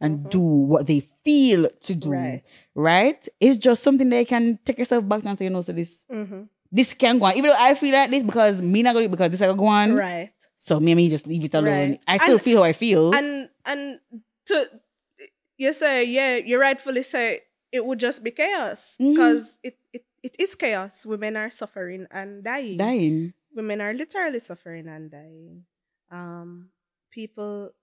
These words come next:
Speaker 2: people want to have an abortions. Me have one uterus and there is no a ball of cells in my uterus and me decide say, "You know, Jano, I know this I want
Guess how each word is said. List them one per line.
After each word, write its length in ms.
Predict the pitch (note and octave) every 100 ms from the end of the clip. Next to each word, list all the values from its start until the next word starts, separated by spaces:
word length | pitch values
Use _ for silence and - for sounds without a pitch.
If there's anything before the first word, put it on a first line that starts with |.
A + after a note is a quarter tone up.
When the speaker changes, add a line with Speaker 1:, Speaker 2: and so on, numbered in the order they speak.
| _ -
Speaker 2:
people 260 | G#3+ G3+ F#3+
want 180 | F#3+ F#3+
to 60 |
have 160 | A3 G#3+
an 100 | G#3
abortions. 760 | A3 F#3+ F#3 - F#3 G3 A#3 _ - _ _ _ _ -
Me 140 | F#3
have 160 | G#3 G#3
one 220 | A#3 A#3
uterus 600 | A3+ G#3 F#3 F#3 G3 - -
and 200 | F3+ F3
there 180 | E3+ F3+
is 220 | F3+ F#3
no 480 | G3+ F#3+ F#3 F#3 F#3+ _ _ -
a 80 | F#3+
ball 300 | F3 F3 F3+
of 120 | F#3+
cells 560 | - G3+ F3 F3 F#3+ _
in 140 | F3+ F3+
my 100 | F3
uterus 680 | F#3 E3+ F3 E3+ F3 - _ -
and 400 | D#3+ D#3+ E3 E3+
me 140 | E3+
decide 380 | E3 E3 E3 E3
say, 120 | - F3
"You 100 | G#3+
know, 160 | C#4 C4
Jano, 580 | A3 A#3 A#3 A3 G#3 G#3+ _ _ _ _ _ _ -
I 80 |
know 100 | A3+
this 260 | G3+ G3 -
I 40 |
want 600 | G#3 G3 F#3+ F3+ F3+ F#3